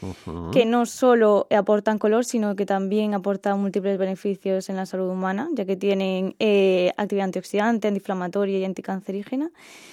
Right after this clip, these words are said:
Speaker 2: Eh, por lo cual, eh, mi tesis se plantea que las poliaminas, eh, sean capaces de regular el metabolismo de estos reguladores de crecimiento y estos, a su vez,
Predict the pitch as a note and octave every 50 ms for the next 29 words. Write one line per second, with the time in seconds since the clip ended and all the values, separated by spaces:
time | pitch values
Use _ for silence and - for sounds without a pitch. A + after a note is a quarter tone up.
0 | - - - - - _ _ - C4+ C4 B3+ B3+ B3 G#3+ - B3 A#3+ B3 A3+ A#3
1 | B3 B3+ C4 C#4+ D4+ D4 - - C#4 B3+ B3 B3 A#3+ A3+ A#3 A3+ G3+ - B3 B3+
2 | C#4 B3+ - C4 A3+ A#3+ A#3+ A3+ A3+ A#3+ A3 - C4+ C4 B3+ C4+ D4 C#4+ - -
3 | B3 A#3 A3+ G#3+ A3 - - A3+ A3 G#3+ G3+ A3 A#3+ B3 B3 B3 B3+ C#4 C#4+ -
4 | - - - A3+ A3+ A3 A3 G#3+ G#3+ G#3 - A#3+ A3+ G#3+ A3+ G#3+ A#3 A3 A#3 A3+
5 | G3+ A3 G#3+ A3 G#3 G3 G3+ G#3+ A#3 B3 B3+ A#3+ A3 G#3+ G3+ F#3+ G3+ G3 F#3+ F#3+
6 | G3 G#3 A3 G#3+ A3+ A3+ A3 A3 A3 G#3+ G#3+ G#3+ G#3+ G#3+ G#3 - A3+ G#3+ G#3+ G#3+
7 | G#3 G#3 G#3 G#3 G#3 G#3 G#3+ G3+ G3+ G#3+ G3+ - G#3+ G#3+ G3+ - A3+ A3 A3+ A#3
8 | B3 B3+ B3+ B3 - C4+ D4 F#4 _ _ - - - - - - - - - -
9 | B3+ B3 A#3 A#3 B3+ A#3+ B3+ B3 B3 A#3 - - - B3 A3 A#3+ B3+ C4+